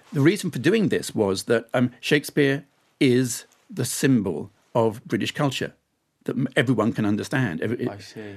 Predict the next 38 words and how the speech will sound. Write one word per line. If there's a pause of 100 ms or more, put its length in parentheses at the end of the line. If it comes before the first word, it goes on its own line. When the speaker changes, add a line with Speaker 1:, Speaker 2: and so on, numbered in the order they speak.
(100)
Speaker 1:
um, (220)
and
if
you
ha-, (340)
if
you
have
access
to
that, (300)
then
you
have
access (160)
to
something
at
the
core (580)
of
our
society. (220)
Speaker 2:
So
Speaker 1:
If
you
don't, (280)
then
you
don't
have
access. (420)
Speaker 2:
Your
own
interest
in
Shakespeare
is